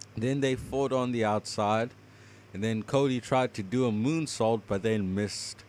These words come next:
Uh, Seth Rollins hit a pedigree, and then, uh, they replayed that spot, and then Seth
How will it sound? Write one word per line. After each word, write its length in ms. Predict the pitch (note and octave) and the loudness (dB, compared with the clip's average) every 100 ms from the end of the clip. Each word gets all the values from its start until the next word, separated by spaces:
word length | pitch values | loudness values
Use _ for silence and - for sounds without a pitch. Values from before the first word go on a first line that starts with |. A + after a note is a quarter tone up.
| - - - - - | -20 -20 -20 -20 -6
Uh, 280 | G#2 G2+ G2+ | -2 0 0
Seth 360 | - B2+ A#2+ | -2 -2 0
Rollins 520 | A2+ A2+ B2 B2 A#2+ - | 2 2 2 0 -4 -2
hit 180 | C3 | 2
a 160 | B2 A2 - - - - - - - | 2 2 -4 -20 -20 -20 -20 -20 -12
pedigree, 720 | - D3 C3+ A#2+ C3+ C#3 C#3 C#3+ - - - - - - - | -2 0 0 0 0 2 0 -4 -14 -20 -20 -20 -20 -20 -14
and 240 | - A2 G#2+ | -4 0 2
then, 200 | A2 G#2+ | 0 0
uh, 400 | G#2 G2+ F#2 F2+ - - - - - - | 0 0 0 -4 -10 -20 -20 -20 -20 -6
they 160 | A2+ A#2 | 0 0
replayed 680 | G2+ C#3+ D#3 - C3 C3+ | 0 -2 -4 -2 0 0
that 240 | A2+ A#2 A2+ | 2 0 -2
spot, 420 | - A#2+ A#2 A#2+ - - - - - - - - | -6 0 0 0 -6 -20 -20 -20 -20 -20 -20 -10
and 140 | G#2+ A2 | -2 -2
then 140 | G#2+ | -2
Seth 720 | F2 - - D3 C3+ - - | -4 -4 2 2 0 -10 -20